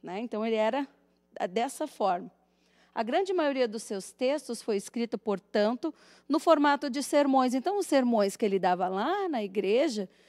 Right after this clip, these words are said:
ficaram tão, ãh, imponentes, se destacaram tanto, que virou livro, né? Hoje a gente tem, muitas vezes, esses sermões sendo cobrados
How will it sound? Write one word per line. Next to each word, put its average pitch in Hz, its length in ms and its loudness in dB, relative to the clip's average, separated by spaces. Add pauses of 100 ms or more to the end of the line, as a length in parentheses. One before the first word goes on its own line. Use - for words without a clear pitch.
(220)
ficaram 233 600 2
tão, 339 640 4 (300)
ãh, 202 640 0
imponentes, 233 1040 0
se - 180 -10
destacaram 277 640 -6 (160)
tanto, 277 440 2 (260)
que 392 140 4
virou 403 280 4
livro, 302 460 2 (160)
né? 233 340 -2 (220)
Hoje 269 400 8
a 226 40 2
gente 214 220 -2
tem, 240 280 -4 (360)
muitas 247 320 0
vezes, 240 380 2
esses 254 260 0
sermões 247 380 -2
sendo 269 220 -4
cobrados 233 800 2